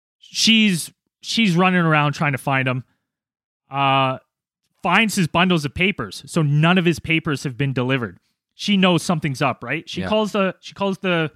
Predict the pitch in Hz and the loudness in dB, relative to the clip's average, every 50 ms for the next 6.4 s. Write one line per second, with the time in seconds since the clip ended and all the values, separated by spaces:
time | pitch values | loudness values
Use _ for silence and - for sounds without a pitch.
0 | _ - - 170 160 170 160 - - 165 190 220 214 180 160 156 151 156 151 _ | _ -14 -8 -4 -4 -4 -4 -6 -4 -2 -2 0 0 0 0 0 -2 -2 -4 _
1 | _ _ _ _ _ _ _ _ _ _ _ _ _ _ _ _ _ _ - - | _ _ _ _ _ _ _ _ _ _ _ _ _ _ _ _ _ _ -18 -18
2 | 165 _ 147 143 131 127 110 - - _ _ - 226 233 214 214 190 - 202 180 | -16 _ -8 -8 -8 -8 -8 -14 -20 _ _ -4 -2 -2 0 -2 0 2 2 2
3 | 180 190 180 175 170 170 160 135 156 151 156 160 156 160 151 131 _ _ _ _ | 2 2 -2 0 2 0 0 0 -2 0 2 2 2 2 0 -4 _ _ _ _
4 | _ _ _ _ _ _ _ _ _ _ _ _ _ _ _ - 196 190 - - | _ _ _ _ _ _ _ _ _ _ _ _ _ _ _ -6 -6 -4 -2 -2
5 | 196 185 175 165 170 170 156 - 175 165 147 143 143 147 143 135 - 160 147 156 | 0 0 2 2 0 -2 -2 -4 -6 -6 -4 -2 -2 -2 -2 -2 -4 -6 -6 -6
6 | 143 - 165 160 151 - 117 98 | -4 -2 -2 -2 -2 -4 -8 -14